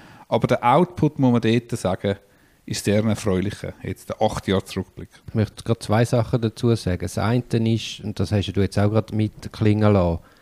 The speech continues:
Speaker 2: ist die Strafjustiz bei so klaren Krankheitsbildern wirklich der richtige Weg. Und der Reflex am Anfang, die Leute in Haft tun, das tut ja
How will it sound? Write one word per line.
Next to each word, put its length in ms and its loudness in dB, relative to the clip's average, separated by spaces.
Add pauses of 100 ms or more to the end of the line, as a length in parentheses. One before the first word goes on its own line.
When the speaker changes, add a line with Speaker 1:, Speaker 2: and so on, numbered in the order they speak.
(200)
Speaker 2:
ist 220 -6
die 80 -12
Strafjustiz 960 -2
bei 180 -8
so 480 -2
klaren 540 0 (260)
Krankheitsbildern 920 -2
wirklich 300 -2
der 140 0
richtige 480 -4
Weg. 480 0 (480)
Und 160 -4 (100)
der 120 2
Reflex 520 0
am 140 0
Anfang, 340 0
die 140 -2
Leute 260 0
in 180 -4
Haft 420 -2
tun, 340 2 (320)
das 200 -8
tut 240 -4
ja 160 2